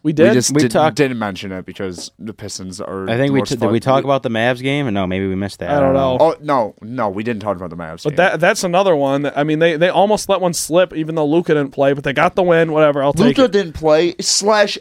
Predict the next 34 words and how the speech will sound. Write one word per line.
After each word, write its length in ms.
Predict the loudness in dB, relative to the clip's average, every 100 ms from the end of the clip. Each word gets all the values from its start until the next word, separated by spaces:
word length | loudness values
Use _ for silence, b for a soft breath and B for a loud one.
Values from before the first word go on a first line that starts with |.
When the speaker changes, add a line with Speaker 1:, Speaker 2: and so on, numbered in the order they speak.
| _
Speaker 2:
eight 200 | -2 2
other 260 | 4 2 0
guys. 560 | 0 2 0 -2 -4 0
They 80 |
had, 120 | 2 0
like, 140 | -2
ten, 240 | -4 -2
Speaker 1:
Oh, 100 | 0
right, 320 | 0 0 0 -2
I 80 |
know. 80 | 0
Speaker 2:
ten 120 | 0
Speaker 3:
Yeah. 40 | 2
Speaker 2:
available 460 | 2 2 2 2
guys. 240 | 2 0 0
It 40 |
was 140 | 0 2
Speaker 1:
Yeah. 180 | 0 2
Speaker 2:
crazy. 580 | 0 0 -4 -10 -12 _
Speaker 1:
Well, 100 | -2
it's 100 | 0
horrible. 300 | 2 2 0
This 220 | -2 -2
team, 260 | 0 0 2
bottom 300 | 2 2 2
line, 240 | 2 2
is 120 | 0 -4
just 180 | -4
like 200 | -2 -4 _ _ _ _ -2
Speaker 2:
They 60 |
don't 160 | 0 0
care. 440 | 0 0 0 -4 -4
Speaker 1:
they, 160 | -4
they, 220 | 2 0